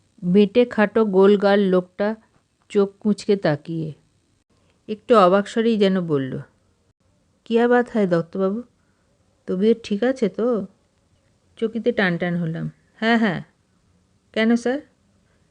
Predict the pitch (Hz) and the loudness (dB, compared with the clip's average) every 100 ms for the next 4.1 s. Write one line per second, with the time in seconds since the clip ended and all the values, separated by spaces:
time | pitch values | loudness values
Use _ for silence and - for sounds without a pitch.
0 | _ 208 220 220 220 - _ _ 156 196 | _ -6 -2 0 -2 -6 _ _ -8 -4
1 | 202 233 202 190 185 208 202 202 - _ | -2 -2 0 0 0 0 0 -2 -6 _
2 | _ _ _ _ _ _ _ _ 180 202 | _ _ _ _ _ _ _ _ -2 2
3 | 214 208 196 214 220 - 247 240 226 226 | 4 4 2 2 0 0 -4 0 0 0